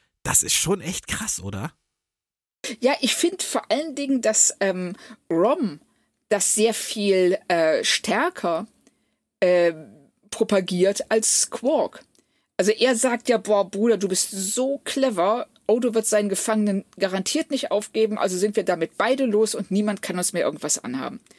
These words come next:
Speaker 2: Aber Quark reagiert darauf ja sehr verhalten.
Speaker 1: Er, ja, er
Speaker 2: Und
Speaker 1: reagiert darauf verhalten. Und ich hab in dem Moment gedacht, der hat bestimmt irgendwas vor, um Odo zu helfen.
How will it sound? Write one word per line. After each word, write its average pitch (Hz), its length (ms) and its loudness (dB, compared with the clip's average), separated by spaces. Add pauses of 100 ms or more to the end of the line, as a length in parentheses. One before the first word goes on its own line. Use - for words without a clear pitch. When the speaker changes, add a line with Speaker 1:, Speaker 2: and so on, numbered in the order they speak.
(480)
Speaker 2:
Aber 202 380 2 (160)
Quark 262 500 0
reagiert 233 420 2
darauf 247 300 -2
ja 233 100 4
sehr 240 160 0
verhalten. 254 540 -2 (160)
Speaker 1:
Er, 123 80 -2 (120)
ja, 139 400 2
er 123 160 2
Speaker 2:
Und 196 80 4
Speaker 1:
reagiert 127 380 2
darauf 170 240 -4
verhalten. 170 420 -2
Und 110 120 -10
ich 120 120 -4
hab 175 120 -4
in 160 100 -2
dem 165 120 2
Moment 156 300 0
gedacht, 143 320 -4
der 135 120 -2
hat 147 160 -6
bestimmt 165 400 -4
irgendwas 151 400 -2
vor, 147 200 -2
um 143 120 -4
Odo 135 200 0
zu - 160 -6
helfen. 95 380 -6